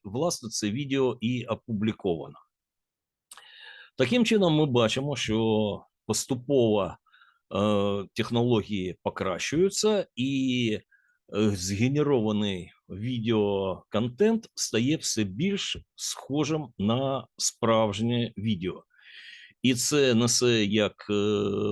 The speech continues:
великий, скажімо так, потенціал, так і велику небезпеку, залежно від того, в чиї руки потрапить нова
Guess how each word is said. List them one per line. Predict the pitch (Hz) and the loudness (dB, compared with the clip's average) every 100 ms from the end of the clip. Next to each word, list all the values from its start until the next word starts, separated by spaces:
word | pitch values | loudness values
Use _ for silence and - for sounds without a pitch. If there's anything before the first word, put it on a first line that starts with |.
| 104 | -2
великий, | 95 113 110 95 - 101 92 85 - | -2 0 0 0 -4 -6 -6 -10 -14
скажімо | - - 90 82 92 92 | -14 -6 -4 -4 -4 -4
так, | 98 - - | -4 -6 -8
потенціал, | 95 - 101 - 202 220 220 | -8 -4 -2 0 2 2 2
так | 120 113 | -2 0
і | |
велику | 101 120 160 170 147 | 2 4 2 2 -2
небезпеку, | 127 120 123 - - 85 - 71 _ _ _ _ - | -2 -2 -2 -2 -4 -6 -8 -20 _ _ _ _ -8
залежно | 92 131 135 104 104 | 0 2 2 0 -2
від | 104 113 | -4 -2
того, | - 202 180 180 165 - | 2 2 2 0 -4 -10
в | - | -12
чиї | - - 127 131 127 98 - | -6 -4 -4 -6 -4 -6 -6
руки | 98 117 160 165 165 165 _ _ | -4 -2 -2 -2 -6 -6 _ _
потрапить | - - - 110 123 151 143 - _ _ | -6 -4 0 0 0 -4 -8 -14 _ _
нова | 196 190 196 120 123 | -4 -2 -2 -4 -6